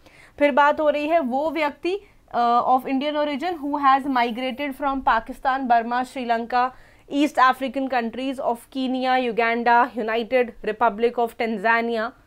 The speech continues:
Zambia, Malawi, Zaire, Ethiopia and Vietnam with the intention of permanently settling in India,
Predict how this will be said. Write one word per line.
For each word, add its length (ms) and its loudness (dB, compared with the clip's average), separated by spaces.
Zambia, 720 4
Malawi, 720 2
Zaire, 600 2
Ethiopia 720 0
and 180 -2
Vietnam 500 2
with 260 -2
the 100 -2
intention 500 0
of 220 2
permanently 640 2
settling 640 -2
in 140 0
India, 420 2